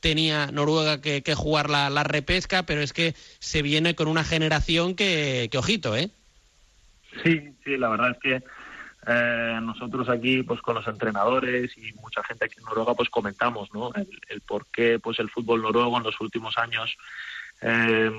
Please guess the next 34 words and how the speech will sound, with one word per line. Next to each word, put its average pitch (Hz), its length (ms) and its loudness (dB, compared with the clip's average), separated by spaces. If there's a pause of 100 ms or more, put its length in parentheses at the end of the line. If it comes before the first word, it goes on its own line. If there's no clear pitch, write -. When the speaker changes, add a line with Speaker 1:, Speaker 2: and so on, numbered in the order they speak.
(460)
Speaker 2:
a 117 100 0
nivel 120 340 2
de 120 120 2
clubes 131 420 4
le 120 60 0
está 120 180 -2
costando 117 420 -2
tanto 120 360 -2
tener 113 240 0
buenos 117 240 0
resultados, 113 500 0
sobre 113 240 0
todo 113 160 -2
en 110 80 -2
Europa, 120 460 0 (640)
y 127 120 -6
en 117 100 -10
cambio 120 340 0
a 123 60 0
nivel 120 280 -2
de, 117 600 4
de 113 160 0
selección, 123 480 0
pues, 123 160 -4
están 104 260 -2
saliendo 107 380 0
una 104 120 2
serie 107 220 2
de 104 80 4
jugadores 107 720 2
jóvenes 113 480 0
con 107 220 -4
mucho 107 240 -2
talento. 131 640 0